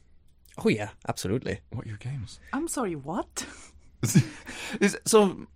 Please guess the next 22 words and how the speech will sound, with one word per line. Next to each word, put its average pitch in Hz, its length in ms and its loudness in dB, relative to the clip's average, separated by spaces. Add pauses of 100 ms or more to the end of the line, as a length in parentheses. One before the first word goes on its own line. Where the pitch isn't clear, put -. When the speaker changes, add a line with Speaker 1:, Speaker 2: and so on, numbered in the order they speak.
(140)
Speaker 2:
Mariko's 202 360 4
been 151 140 6
in 131 100 6
the 113 60 4
London 101 240 6
office 92 260 0
now 87 200 0
for, 85 440 -2
uh, 82 340 -2 (240)
Speaker 1:
A 143 60 2
week? 151 260 4
Speaker 2:
a, 92 60 -2
a - 20 0
week 92 200 0
and 92 100 0
a, 78 40 -6 (120)
week 98 120 -4
and 95 100 -2
a - 20 0
little 95 240 -4
Speaker 3:
A 165 40 -6
week 196 180 -2